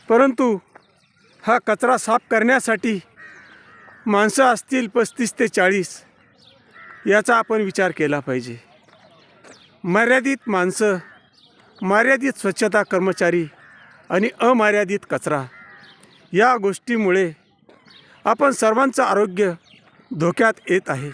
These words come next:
आपण याकडे सर्वांनी लक्ष दिलं पाहिजे. सर्वांनी आपल्या घरातील, परिसरातील कचऱ्याचं योग्य नियोजन करणं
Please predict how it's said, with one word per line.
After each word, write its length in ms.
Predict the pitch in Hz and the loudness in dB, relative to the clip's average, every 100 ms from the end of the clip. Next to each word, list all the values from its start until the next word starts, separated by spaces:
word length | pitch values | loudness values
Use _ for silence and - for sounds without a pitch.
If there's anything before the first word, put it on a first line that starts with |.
| - - - _ _ _ _ _ _ _ _ _ - - | -16 -20 -20 _ _ _ _ _ _ _ _ _ -12 -4
आपण 320 | 185 233 226 | 0 2 2
याकडे 540 | 220 233 - 220 226 214 _ _ _ _ _ | 2 2 0 -2 -4 -6 _ _ _ _ _
सर्वांनी 580 | - - 208 240 254 240 | -6 0 2 4 2 2
लक्ष 220 | 220 - | 0 0
दिलं 320 | 254 214 233 233 | 0 2 0 0
पाहिजे. 380 | 180 151 143 127 - - - - _ _ _ _ _ _ _ _ _ _ _ _ _ | -2 -4 -6 -10 -20 -20 -20 -20 _ _ _ _ _ _ _ _ _ _ _ _ _
सर्वांनी 600 | - 214 233 262 262 254 233 _ _ _ _ _ _ - - - | -2 2 4 2 2 0 -4 _ _ _ _ _ _ -20 -20 -6
आपल्या 320 | 185 214 262 | -4 2 2
घरातील, 540 | 214 208 240 254 226 185 _ _ _ _ | 2 2 2 0 -6 -6 _ _ _ _
परिसरातील 600 | 220 247 233 247 247 254 | 0 0 2 0 0 -2
कचऱ्याचं 640 | 233 214 202 233 226 226 190 _ _ _ - | -2 -2 0 0 0 0 -4 _ _ _ -8
योग्य 360 | 170 220 214 226 | 0 0 2 0
नियोजन 440 | 214 208 202 214 | 2 2 0 -2
करणं 380 | 185 185 202 196 | 0 0 2 0